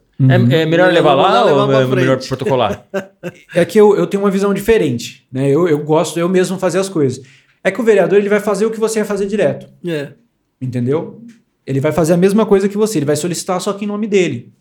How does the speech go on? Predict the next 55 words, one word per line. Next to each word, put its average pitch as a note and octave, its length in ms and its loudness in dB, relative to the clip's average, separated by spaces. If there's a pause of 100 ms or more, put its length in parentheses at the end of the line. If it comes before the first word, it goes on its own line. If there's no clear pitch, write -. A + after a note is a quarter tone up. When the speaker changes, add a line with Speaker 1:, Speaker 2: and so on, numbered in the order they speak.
Speaker 2:
Mas B2 500 -4
sendo D3+ 420 0
ele, C#3 200 0
fica C3+ 180 -2
mais A#2+ 300 -4
fácil D#3 520 -2
de, A#2+ 140 -6
de, A#2+ 380 -10
do, A#2 240 -4
do G#2+ 320 -6
Speaker 1:
Aí, C#3 160 0
Speaker 2:
responsável B2 300 0
responder B2 640 -2
Speaker 1:
aí, C#3+ 120 2
Speaker 2:
ou C#3 160 2
não? G#2+ 380 -6 (100)
Speaker 1:
ah, F#3+ 200 0
eu E3 100 2
acho G3 160 0
que - 80 -16
talvez A3 300 -2
seja A3+ 160 -6
mais C4 180 -4
fácil D#3+ 300 -4
por D#3 80 -8
ser - 100 -8
um, D#3 260 -6
um - 40 -2
representante C#3+ 680 -2
eleito C#3 300 0
da C3+ 80 0
população, C3+ 640 -4
por C3 120 -10
ter C3 120 -8
um - 40 -6
mandato, C3 520 -6
talvez, B2 480 -6
entendeu? A#2+ 400 -12 (1080)
Eu C3 120 2
acho C3+ 180 0
que, F#3+ 140 0
que F3 120 -6
pode E3+ 280 0
ser F#3+ 260 2
até - 240 -2
um F3 60 -4
pouco F#3+ 220 -2
mais G3 200 -2
rápido. C#3+ 360 -2
Speaker 2:
Então, D#3 280 -2
mas B2+ 260 -4
o, D3+ 160 -2
como F3 180 -6
que D#3+ 100 -10
funciona D#3 340 -6